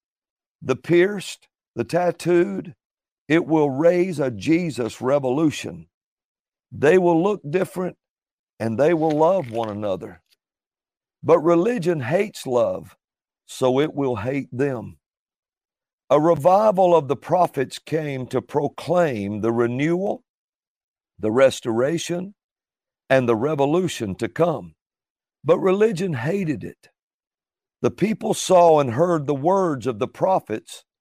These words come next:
and knew God had not forgotten them.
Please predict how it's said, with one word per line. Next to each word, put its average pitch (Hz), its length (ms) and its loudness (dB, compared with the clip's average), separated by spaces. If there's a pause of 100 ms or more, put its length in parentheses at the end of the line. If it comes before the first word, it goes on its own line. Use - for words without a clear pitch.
(540)
and 160 260 2
knew 226 220 -2
God 170 440 2
had 113 180 -2
not 147 260 0
forgotten 135 640 -2
them. 90 340 -10